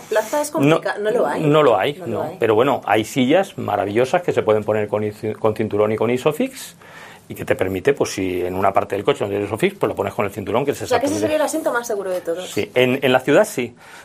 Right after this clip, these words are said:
Speaker 2: porque, mm, lo que te proporciona es una seguridad extra en los impactos laterales, por donde sabemos que seguro las chapas se van a hundir y van a, contra más separado esté el niño de la, de la chapa,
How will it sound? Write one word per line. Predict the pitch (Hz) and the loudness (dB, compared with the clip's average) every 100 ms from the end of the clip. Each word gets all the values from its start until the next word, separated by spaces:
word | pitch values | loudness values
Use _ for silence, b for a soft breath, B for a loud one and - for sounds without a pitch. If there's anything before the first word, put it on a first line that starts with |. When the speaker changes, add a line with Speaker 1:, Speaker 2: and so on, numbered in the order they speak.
| B | B
Speaker 2:
porque, | - 180 175 202 202 | 2 2 4 2 2
mm, | 139 120 123 120 | -2 -2 0 2
lo | 117 117 | 4 4
que | 120 | 4
te | 117 | 2
proporciona | 127 120 123 113 160 170 185 196 | 0 2 0 2 2 4 2 2
es | 131 - | 0 0
una | 143 | -2
seguridad | 143 147 147 147 151 | 2 4 6 4 4
extra | 160 156 - 185 190 B B | 0 0 0 0 0 B B
en | 131 | 0
los | 120 - | 2 0
impactos | 104 - 151 | 0 2 2
laterales, | 135 107 104 139 113 - | 0 2 2 2 2 -4
por | - 98 | -4 -2
donde | 98 101 | -2 -2
sabemos | 90 98 113 - | 0 0 2 0
que | - | 0
seguro | 123 123 151 | 2 4 4
las | 117 | 2
chapas | - 110 - - | 0 0 2 0
se | 139 | 0
van | 110 107 | -2 -2
a | |
hundir | 104 117 127 151 196 - B B B B B | -2 2 4 4 0 -10 B B B B B
y | 117 | 0
van | 104 107 | 4 4
a, | 113 | 2
contra | 110 113 110 | 2 2 2
más | 107 - | 0 0
separado | 107 104 107 110 | 0 2 2 2
esté | - 117 | 2 2
el | 117 | 4
niño | 165 175 101 - - - | 2 0 -4 -8 -18 -14
de | 95 101 | -4 -2
la, | 95 92 90 95 | 0 -2 -4 -4
de | 98 | -4
la | 87 | -2
chapa, | 120 113 151 | 0 0 -2